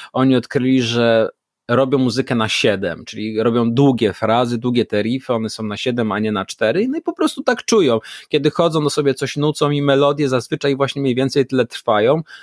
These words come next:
E, jak wymyślają riffy, to one są też mniej więcej właśnie dłuższe, krótsze i zmieniają i tak tworzą. I nie mam zielonego pojęcia,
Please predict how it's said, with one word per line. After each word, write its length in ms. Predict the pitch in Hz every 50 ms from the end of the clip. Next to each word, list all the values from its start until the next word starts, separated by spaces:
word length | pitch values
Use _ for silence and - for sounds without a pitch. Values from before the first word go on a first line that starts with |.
| - - _ _ _ _ -
E, 220 | - 113 120 120
jak 140 | 123 120 127
wymyślają 540 | 139 147 147 139 - 151 147 147 143 139 135
riffy, 260 | 135 143 131 - 135
to 100 | 123 135
one 140 | 123 123 120
są 240 | - - 123 120 117
też 340 | - 123 120 113 110 - -
mniej 220 | 110 113 117 117
więcej 420 | 120 120 113 113 - - 110 107
właśnie 360 | 104 107 104 - - 113 98 92
dłuższe, 500 | 90 110 120 131 123 - - - 117 -
krótsze 580 | - - 120 131 135 - - - - 120 117
i 120 | 113 107 101
zmieniają 600 | 101 113 113 113 107 101 92 87 98 135 175 226
i 100 | 294 - - _ _
tak 200 | - 240 240 -
tworzą. 440 | - - - 220 185 151 131 131 117 - - - - - - _ -
I 120 | 165 185
nie 140 | 208 226 226
mam 200 | 220 214 202 190
zielonego 460 | 165 170 185 185 180 180 170 175 170
pojęcia, 800 | 165 170 165 160 156 156 151 147 - - 160 151 156 165 -